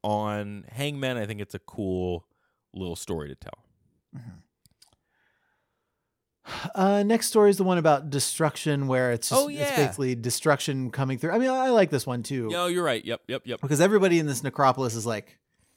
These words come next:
Speaker 2: "This is, this is our deal. Like, we've been doing this forever. Like, there's never been another necropolis, and we've been responsible f-, for this for always." And one of the guys tells a story about,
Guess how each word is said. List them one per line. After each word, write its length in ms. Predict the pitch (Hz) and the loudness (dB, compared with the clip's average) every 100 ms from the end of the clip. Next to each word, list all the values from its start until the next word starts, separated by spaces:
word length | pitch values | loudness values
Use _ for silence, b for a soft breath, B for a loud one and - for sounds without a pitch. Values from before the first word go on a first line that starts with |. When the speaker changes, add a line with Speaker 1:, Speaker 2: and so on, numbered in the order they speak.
| _ _ _ | _ _ _
Speaker 2:
"This 240 | 113 135 143 | -8 -6 -6
is, 200 | 107 98 | -6 -8
this 160 | 117 | -8
is 80 | 123 | -4
our 160 | 107 107 | -4 -4
deal. 260 | 101 107 85 | -4 -8 -10
Like, 140 | 113 | -12
we've 120 | 113 | -10
been 140 | 117 104 | -8 -8
doing 180 | 104 98 | -8 -10
this 140 | 95 | -12
forever. 440 | - 92 62 65 - _ _ _ _ _ _ | -14 -16 -16 -20 -20 _ _ _ _ _ _
Like, 120 | 123 104 | -10 -4
there's 200 | 113 117 | -4 -2
never 220 | 120 107 | -4 -4
been 120 | 107 | -6
another 440 | 98 98 95 95 95 | -6 -8 -8 -10 -12
necropolis, 600 | 101 120 98 98 92 - | -12 -10 -10 -10 -12 -12
and 80 | 104 | -12
we've 160 | 104 104 | -12 -12
been 120 | 110 | -14
responsible 640 | 87 - 98 - 85 87 90 131 | -14 -14 -16 -16 -20 -20 -20 -20
f-, 100 | 143 180 _ _ _ _ _ | -20 -20 _ _ _ _ _
for 180 | - 107 | -12 -10
this 180 | 98 - | -10 -12
for 180 | - | -10
always." 440 | 85 80 71 117 - B B B B _ | -10 -10 -12 -14 -14 B B B B _
And 360 | 120 107 107 101 - - _ _ _ - | -10 -8 -8 -12 -16 -20 _ _ _ -14
one 220 | 156 127 | -6 -4
of 100 | 120 | -4
the 80 | 113 | -4
guys 240 | 113 107 - | -4 -4 -4
tells 300 | 117 104 110 | -6 -6 -6
a 340 | 107 104 101 | -6 -6 -8
story 400 | - - 110 107 | -10 -8 -6 -6
about, 500 | 104 104 95 90 - | -8 -8 -8 -10 -14